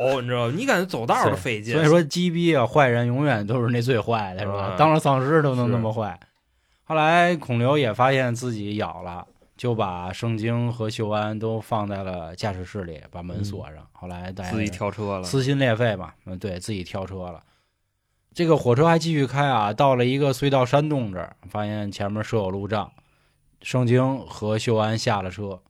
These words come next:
Speaker 2: 然后通过这个隧道的时候，就到了开头老航说的一步，一把狙击枪正在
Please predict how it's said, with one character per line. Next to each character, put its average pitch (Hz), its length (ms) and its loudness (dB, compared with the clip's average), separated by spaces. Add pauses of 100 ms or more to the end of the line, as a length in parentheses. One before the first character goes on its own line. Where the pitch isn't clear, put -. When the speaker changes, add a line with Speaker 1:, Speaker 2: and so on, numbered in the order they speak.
(260)
Speaker 2:
然 87 160 -10
后 95 280 -8 (200)
通 110 200 -2
过 104 160 -2
这 95 80 -4
个 95 80 -4
隧 101 200 -4
道 101 180 -2
的 87 80 -8
时 87 60 -12
候， 87 80 -10
就 95 120 -8
到 95 220 -4
了 87 100 -6
开 - 240 0
头 98 160 0
老 98 120 -2
航 85 200 -8
说 95 160 -10
的 90 80 -8
一 82 140 -14
步， 80 240 -18
一 95 100 -12
把 80 160 -12
狙 92 160 -12
击 98 120 -10
枪 95 260 -8
正 92 100 -8
在 85 200 -14